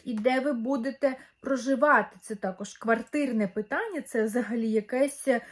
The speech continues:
якесь приміщення дуже часто по оцій от карті. Або ви готуєтеся, можливо, в когось раніше почнеться навчання, так не з першого вересня, ви готуєтеся, м, почати ось це от навчання. Але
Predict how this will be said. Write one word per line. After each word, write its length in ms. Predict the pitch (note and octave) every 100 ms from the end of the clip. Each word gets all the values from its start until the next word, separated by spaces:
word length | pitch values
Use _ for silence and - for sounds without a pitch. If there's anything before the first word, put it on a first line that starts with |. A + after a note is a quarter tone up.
| - -
якесь 480 | B3 C4 C#4+ C#4+
приміщення 920 | - - C4 C4+ D4 B3+ - A3+ G3+ G3
дуже 260 | G#3 G#3+
часто 580 | G3+ G#3+ A3+ C#4 - G#3+ -
по 380 | A#3 A#3+ B3+ B3+ - - -
оцій 600 | - A3 - A#3+ C4 C4 -
от 220 | A#3 A#3+
карті. 560 | - A#3+ G#3 G3 -
Або 320 | G#3+ G3+ G3+ C4
ви 120 | C#4+
готуєтеся, 1040 | B3 C4+ - C#4+ D4+ D4 C4+ C4 C4 B3+ B3+ _
можливо, 340 | G#3+ G#3+ B3+ B3
в 100 | A#3
когось 340 | A#3+ A3+ A3+
раніше 380 | A#3 A#3 C4 B3
почнеться 500 | B3+ A#3 A#3+ A3+ C4
навчання, 580 | A3+ A3+ - B3 D4 D4+
так 220 | C4+ A3+
не 100 | A#3
з 80 | A3+
першого 500 | - A3+ A3 A#3 G#3
вересня, 500 | G#3+ A#3 C4+ C4+ B3 - - _
ви 220 | A#3+ B3
готуєтеся, 960 | A3 B3 B3+ C#4 C4+ B3 B3 - A#3 A3+ - - -
м, 200 | G#3+ G#3 -
почати 760 | C#4 - D4 B3+ A3+ A#3 A3
ось 260 | - A3 -
це 220 | C4 A#3
от 220 | A3 A3
навчання. 640 | A#3 A#3 - F3+ G3 G3+ G3+ - - -
Але 180 | C4+